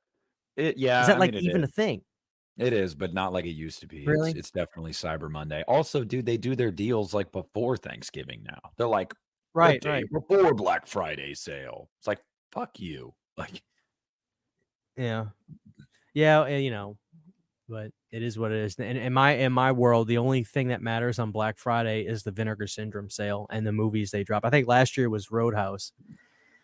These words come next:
Speaker 2: So maybe they'll have another cool title this year. But if not, it'll be a thousand shitty titles that they pulled out of a, a waste bin that they
Speaker 1: Nah,
Speaker 2: restored in
Speaker 1: Christian.
Speaker 2: four K.
Speaker 1: Rumor, rumor
Speaker 2: And put a
Speaker 1: has it
Speaker 2: nice
Speaker 1: Vinegar
Speaker 2: cover on it.
Speaker 1: Syndrome is, uh,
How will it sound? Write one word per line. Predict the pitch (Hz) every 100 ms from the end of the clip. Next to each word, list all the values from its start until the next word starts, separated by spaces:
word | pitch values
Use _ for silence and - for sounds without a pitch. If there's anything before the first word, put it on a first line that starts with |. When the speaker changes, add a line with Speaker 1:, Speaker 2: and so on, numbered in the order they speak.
| _ _ _ _ -
Speaker 2:
So | - 110
maybe | 127 135
they'll | 135
have | 135
another | 127 131 123
cool | - 143 127
title | 127 123
this | 117 113 -
year. | 110 - 92 _
But | 117 107 98 - _ -
if | 117 -
not, | 127 127
it'll | 117
be | 110 113
a |
thousand | 104 120 123 117 113
shitty | - 123 117
titles | 117 113 110
that | 107 107
they | 104
pulled | - 113
out | 107 110
of | 104
a, | 98 98 123 _ _ _ _
a | 120
waste | 113 113 110 -
bin | 107 98 104 - _ _ -
that | 104
they | 104
Speaker 1:
Nah, | 104
Speaker 2:
restored | 123 - 120 113
in | 98
Speaker 1:
Christian. | 101
Speaker 2:
four | 113 110
K. | 117 104 107 -
Speaker 1:
Rumor, | 98 101 104 104
rumor | 95 104 104
Speaker 2:
And | 104
put | 131
a |
Speaker 1:
has | 113
it |
Speaker 2:
nice | 113 98
Speaker 1:
Vinegar | 95 95
Speaker 2:
cover | 107 110
on |
it. | 110
Speaker 1:
Syndrome | 95 92 90
is, | 87 85 85
uh, | 82 80